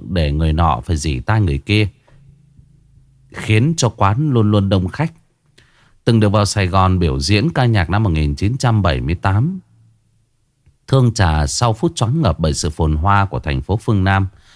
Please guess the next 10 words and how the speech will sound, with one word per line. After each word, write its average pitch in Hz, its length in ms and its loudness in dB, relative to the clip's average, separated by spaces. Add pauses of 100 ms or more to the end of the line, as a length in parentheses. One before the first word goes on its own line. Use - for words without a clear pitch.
(220)
cô 104 260 4
vẫn 95 200 -2
thích 165 180 -4 (100)
nếp 139 220 -2
sống 120 300 -2
chậm 67 240 -2
rãi 82 300 -2
tại 82 140 -2
nơi 90 200 -2
đây. 95 200 -2